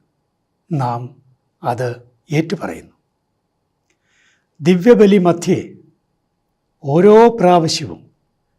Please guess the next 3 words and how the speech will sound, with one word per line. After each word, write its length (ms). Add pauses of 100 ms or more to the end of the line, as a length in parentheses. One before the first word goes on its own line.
(260)
നമ്മൾ 580 (360)
യേശുക്രിസ്തുവിൻ്റെ 1200 (380)
പ്രത്യാഗമനത്തിലുള്ള 1400